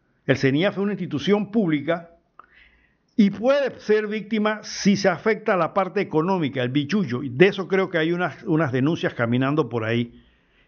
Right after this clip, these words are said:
Y por esa razón, por lo menos el abogado Milán fue muy cuidadoso y dijo, "Veremos en qué parte podemos ser querellantes".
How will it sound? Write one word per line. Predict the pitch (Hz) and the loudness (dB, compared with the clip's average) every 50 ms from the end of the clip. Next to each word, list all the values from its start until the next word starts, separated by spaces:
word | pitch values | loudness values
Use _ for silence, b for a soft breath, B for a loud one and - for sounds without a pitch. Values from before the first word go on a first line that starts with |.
| b | b
Y | - 151 | 2 2
por | 127 156 165 | 4 4 0
esa | 202 202 233 220 | 2 2 0 -2
razón, | 170 156 143 139 - 196 202 190 | 0 -2 -4 -2 0 0 0 0
por | - 160 156 | 0 -2 -2
lo | 147 | 0
menos | 151 170 185 190 | 0 0 0 2
el | 175 156 | 2 0
abogado | 131 127 131 135 156 165 175 175 | 0 0 -2 0 0 0 0 0
Milán | 165 147 135 135 151 156 160 | -2 -2 -2 0 0 -2 -2
fue | - 165 170 160 | -2 -2 -2 0
muy | 165 185 185 | 0 -2 -2
cuidadoso | 190 196 180 160 139 131 151 170 - 165 | 0 0 0 0 2 0 -2 -2 -2 -2
y | 160 | 0
dijo, | 170 165 139 - B B B B B B | 0 0 0 -2 B B B B B B
"Veremos | 127 143 151 151 175 202 226 233 254 208 175 | 4 4 4 6 4 0 0 0 -2 -2 -2
en | 170 160 143 156 | -4 -4 -6 0
qué | 208 208 208 | 0 0 0
parte | 208 - 226 220 233 240 233 240 262 | 2 0 0 0 0 0 -2 -2 -4
podemos | - - - 170 156 151 151 214 269 311 302 262 202 156 - | -4 -2 -2 -2 -2 2 2 2 2 2 0 -6 -8 -8 -2
ser | - 180 170 - | -2 -2 -2 0
querellantes". | 175 170 139 131 127 127 143 131 120 101 - 113 107 | -2 -2 0 0 0 2 0 0 0 -6 -10 -14 -16